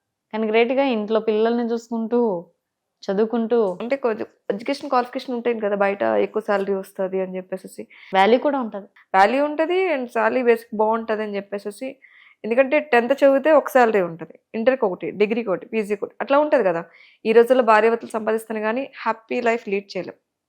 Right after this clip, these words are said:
Speaker 1: మ్మ్.
Speaker 2: So అది. అందుకని నేను కూడా చదువుకోవడం స్టార్ట్ చేసాను. చదువుతూ, ఇంట్లో ఫ్యామిలీ చూసుకుంటూ, ఒక పక్క జాబ్ చేస్తూ, ఆ, మెయింటైన్ చేసి అట్లా.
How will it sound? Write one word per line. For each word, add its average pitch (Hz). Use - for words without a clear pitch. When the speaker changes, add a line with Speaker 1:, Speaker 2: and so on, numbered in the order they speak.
Speaker 1:
మ్మ్. 180
Speaker 2:
So 170
అది. 165
అందుకని 240
నేను 240
కూడా 277
చదువుకోవడం 220
స్టార్ట్ 196
చేసాను. 220
చదువుతూ, 208
ఇంట్లో 202
ఫ్యామిలీ 185
చూసుకుంటూ, 220
ఒక -
పక్క 202
జాబ్ 196
చేస్తూ, 220
ఆ, -
మెయింటైన్ 196
చేసి 190
అట్లా. -